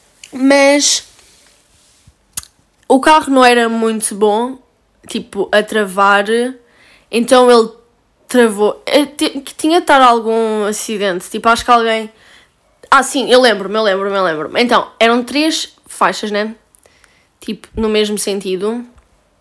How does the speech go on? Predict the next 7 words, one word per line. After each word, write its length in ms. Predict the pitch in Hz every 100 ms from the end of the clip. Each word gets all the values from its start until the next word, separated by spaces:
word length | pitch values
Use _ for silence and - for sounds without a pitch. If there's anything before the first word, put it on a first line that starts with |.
| _ _ _ - - - - _ _ -
E 280 | 247 254 -
eu 80 | 240
estava 480 | 233 226 208 226
na... 560 | 220 220 214 196 180 - - -
mais 220 | 214 214
à 60 | 220
esquerda, 680 | - 277 277 269 285 311